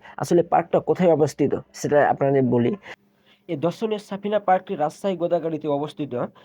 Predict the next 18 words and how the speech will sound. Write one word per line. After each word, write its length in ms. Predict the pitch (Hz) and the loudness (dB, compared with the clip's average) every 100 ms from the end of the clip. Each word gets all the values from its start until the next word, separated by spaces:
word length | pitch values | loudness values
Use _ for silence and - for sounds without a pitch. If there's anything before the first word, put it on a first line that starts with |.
| _ - | _ -8
গোদাগাড়ি 380 | 156 180 180 180 | -4 -2 -2 -4
জিরো 280 | 143 170 185 | -2 -2 -2
পয়েন্ট 300 | 190 185 190 | 0 0 0
হতে 140 | 190 | -6
প্রায় 300 | 185 - 156 | -6 0 0
নয় 240 | 160 156 175 | 0 -2 -2
কিলোমিটার 560 | 185 180 170 170 135 | -4 -4 -2 -4 -6
দূরে 300 | 131 127 139 - _ 120 | -8 -6 -8 -10 _ -10
গোদাগাড়ি 500 | 139 147 170 165 165 | -4 -2 0 0 0
নাচল 420 | 143 139 170 151 | -4 -4 -4 -6
রোডের 280 | 143 139 143 | -4 -4 -6
পাশ 300 | 143 143 147 - | -2 -4 -4 -10
দিয়ে 300 | 151 135 180 _ _ - | -6 -6 -6 _ _ -8
দিগারাম 460 | 143 165 185 180 180 | -2 2 4 2 0
খেজুরতলায় 720 | - 165 175 - 175 170 160 | -6 -8 -8 -2 0 2 0
অবস্থিত 400 | 147 147 - 139 | -2 -6 -10 -6
এই 160 | 139 131 | -4 -2
পার্কটি। 480 | 135 131 - 120 | -2 -4 -6 -16